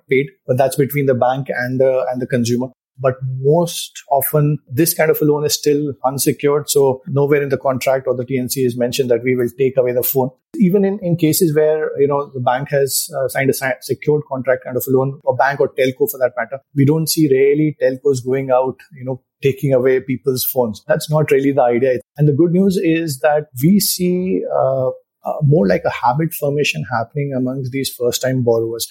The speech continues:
Again, think of, think of it from their lens, right? They've never received a loan. They really don't know what's a score, right? So no, no point talking about you don't have a credit score and no loan therefore, right?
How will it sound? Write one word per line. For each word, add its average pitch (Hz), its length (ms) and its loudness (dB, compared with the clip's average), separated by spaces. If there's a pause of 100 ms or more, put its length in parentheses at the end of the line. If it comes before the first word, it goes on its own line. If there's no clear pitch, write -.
Again, 185 220 2
think 185 180 2
of, 190 120 0 (280)
think 170 160 0
of 156 120 2
it 165 140 0
from 151 160 0
their 131 200 4
lens, 127 320 0
right? 127 220 -2 (140)
They've 147 260 2
never 135 240 2
received 127 400 0
a 127 80 2
loan. 120 300 -2 (140)
They 139 180 4
really 156 400 4
don't 143 300 -2
know 139 380 0
what's 131 200 2
a 135 60 0
score, 120 480 2
right? 120 220 0
So 131 400 0
no, 139 220 0
no 143 180 0
point 139 240 -2
talking 135 300 -2
about 127 240 0
you 120 80 -2
don't 127 160 -6
have 123 140 2
a 120 40 -16
credit 117 260 -8
score 123 220 0
and 120 140 -2
no 120 80 -4
loan 117 320 -4
therefore, 110 300 -10
right? 120 140 -4